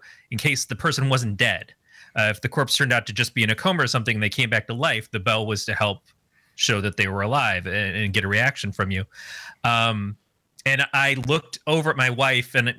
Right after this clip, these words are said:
she made me pause the movie, and I said, "Okay, so here's what I think so far." Because at this point in time, we have seen them finding the, uh, Jane Doe body in the bottom of a, of a home where a bunch of people were killed inside the house.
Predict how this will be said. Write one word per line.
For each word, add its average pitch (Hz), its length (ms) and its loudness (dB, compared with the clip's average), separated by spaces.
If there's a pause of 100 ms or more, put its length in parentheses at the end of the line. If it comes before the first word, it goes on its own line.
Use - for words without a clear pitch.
she - 180 -2
made 135 160 2
me 131 80 -4
pause 131 260 0
the 107 80 -10
movie, 120 240 0
and 113 80 0
I 113 140 2
said, 110 220 0
"Okay, 143 300 0
so 120 140 0
here's 165 280 0
what 175 80 0
I 160 60 2
think 143 220 -4
so 131 240 -2
far." 104 500 -2 (380)
Because 127 220 2
at 131 60 0
this 156 140 0
point 180 180 0
in 143 60 -4
time, 139 520 0
we 120 680 0
have 117 520 -2 (220)
seen 147 640 0 (440)
them 117 260 -2
finding 160 880 -2 (200)
the, 117 500 2
uh, 113 180 4
Jane 127 320 0
Doe 127 160 0
body 113 480 0
in 120 200 0
the 117 60 -2
bottom 110 520 0 (540)
of 110 260 0
a, 101 300 0
of 110 120 0
a 113 60 0
home 131 460 0
where 113 220 0
a 107 40 0
bunch 139 220 -2
of 143 80 -10
people 147 200 -4
were 120 80 -4
killed 139 240 -2
inside 117 220 -2
the 113 80 0
house. 113 360 0